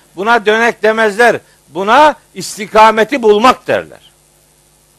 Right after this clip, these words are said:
Hidayet erene dönek mi diyeceksin şimdi? Hidayete ermiş adam döndü.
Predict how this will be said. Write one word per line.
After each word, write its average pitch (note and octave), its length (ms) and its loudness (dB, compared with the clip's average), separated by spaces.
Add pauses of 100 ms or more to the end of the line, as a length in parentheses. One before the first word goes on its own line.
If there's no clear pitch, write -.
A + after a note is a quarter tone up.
(2250)
Hidayet G#3+ 440 2
erene A3 460 0
dönek A3 360 -2
mi C4 140 -4
diyeceksin C#3 580 -10
şimdi? G2+ 280 -20
Hidayete G3 500 2
ermiş C#3+ 300 -2
adam F#3+ 360 -6
döndü. F3 400 -4